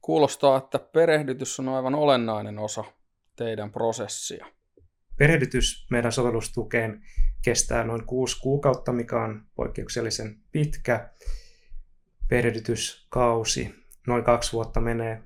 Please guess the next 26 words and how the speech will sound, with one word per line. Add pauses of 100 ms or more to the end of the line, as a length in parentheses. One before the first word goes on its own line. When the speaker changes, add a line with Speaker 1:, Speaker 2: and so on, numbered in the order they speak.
Speaker 2:
että
on,
on (760)
osaaminen (200)
sillä
tasolla, (440)
mitä
se
pitää
olla
meidän, (720)
ää,
sellaisen
itseohjautuvan (160)
työskentely
meidän
asiakastuessa.
Parhaiten
oppii
sillä,
että, (140)
että
tekee
sitä
varsinaista
työtä